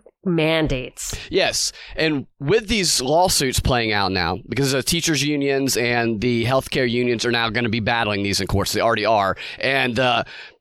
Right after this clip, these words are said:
Speaker 2: arguments right now are it violates the religious rights. But there's a new argument that has emerged. And that new argument is that a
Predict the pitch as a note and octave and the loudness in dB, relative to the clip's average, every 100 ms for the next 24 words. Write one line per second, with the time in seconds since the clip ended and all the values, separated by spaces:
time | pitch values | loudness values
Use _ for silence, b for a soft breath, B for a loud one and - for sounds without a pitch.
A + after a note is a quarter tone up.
0 | - F#3 G3+ F#3+ E3 F3 D3 C#3 C#3+ C3+ | 0 0 2 0 0 0 0 2 2 4
1 | B2 B2 G#2+ A#2+ B2+ B2+ A#2+ A#2 - A2+ | 2 0 -2 0 2 2 0 0 0 2
2 | G#2+ G2+ C3 C3 G#2+ G#2+ G2 F#2+ F#2+ - | 2 2 2 0 0 -2 -2 0 0 -2
3 | G#2 D3+ C3 - - A#2+ C3 C#3 E3+ C#3+ | -2 -2 -2 -6 -10 -4 -2 0 2 2
4 | D3+ A#2 A2 G#2 G#2+ G#2+ G#2+ G#2 - A2+ | 2 0 -2 0 0 0 0 0 0 0
5 | D#3+ G3 G#2 - - - B B A#2+ C#3+ | 2 2 0 -2 -4 -8 B B -2 0
6 | F#3+ G3+ F3+ C3+ A2+ A#2+ B2+ - B2+ A2 | 0 2 2 2 0 0 0 0 0 0
7 | B2 A#2 - _ - B B B C#3 | 0 0 -4 _ -20 B B B -2